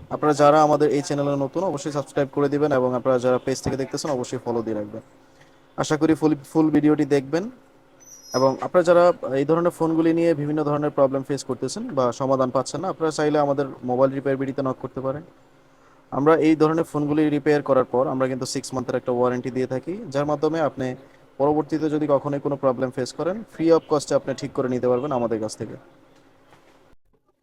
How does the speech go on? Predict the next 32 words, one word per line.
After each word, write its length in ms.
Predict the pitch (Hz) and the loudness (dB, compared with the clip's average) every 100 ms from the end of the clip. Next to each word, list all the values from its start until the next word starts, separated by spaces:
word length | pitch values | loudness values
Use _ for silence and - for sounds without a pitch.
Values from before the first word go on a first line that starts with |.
| _ _ _ _ _ - | _ _ _ _ _ -4
তো 160 | 127 131 | 2 6
এই 160 | 151 | 6
মোবাইলটা 400 | 180 190 185 185 | 8 8 8 8
আমরা 180 | 175 170 | 6 6
আজকে 180 | 165 170 | 4 -2
ঠিক 220 | - 175 | -2 -2
করব, 360 | - 170 175 208 | 2 2 2 -2
এবং 400 | 139 131 139 135 - | 2 4 2 0 -2
আপনারা 280 | 135 147 147 | -2 4 4
অবশ্যই 360 | 143 139 156 | 4 2 -2
দেখতে 280 | 147 143 156 | 0 0 0
থাকুন। 360 | 147 151 180 220 143 123 | -2 -4 -6 -8 -12 -4
যাদের 300 | 131 127 135 | -2 0 0
যাদের 260 | 135 131 | 2 2
এই 60 | 127 | 2
ধরনের 260 | 131 131 | 2 0
প্রবলেম 380 | 127 127 120 127 | 0 0 2 0
আছে, 220 | 127 - | 0 -2
আপনারা 300 | 190 143 143 | -8 -4 -2
চাইলে 320 | 135 135 135 135 | 0 0 2 -2
এই 60 | - | -2
ফুল 80 | 135 | -6
ভিডিওটা 360 | 131 135 135 127 | -2 0 0 2
দেখে 400 | 127 123 147 170 - _ _ - | 0 0 -2 -4 -8 _ _ -6
যদি 140 | 131 | -2
ভালো 240 | 123 123 127 | 0 2 2
লাগে, 160 | 127 | 2
অবশ্যই 320 | 139 123 - 139 | 2 0 -2 -2
আমাদেরকে 280 | 123 117 | -2 -2
নক 180 | 123 113 | -2 -2
দিতে 160 | 110 107 | -2 -4
পারেন। 240 | 104 104 | -4 -6